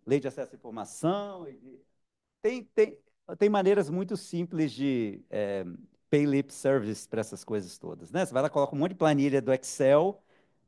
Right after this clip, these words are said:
é, na, no site da prefeitura e você cumpre os requisitos do negócio.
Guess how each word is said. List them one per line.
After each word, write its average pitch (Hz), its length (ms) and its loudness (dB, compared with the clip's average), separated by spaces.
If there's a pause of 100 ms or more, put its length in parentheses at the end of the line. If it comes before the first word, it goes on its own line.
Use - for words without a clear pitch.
(120)
é, 101 520 -2
na, 117 260 2
no 127 160 -6
site 190 540 2
da 175 120 4
prefeitura 175 840 2
e 202 140 0
você 190 280 -10
cumpre 208 400 -4
os 151 100 0
requisitos 143 500 0
do 131 60 -4
negócio. 139 480 -2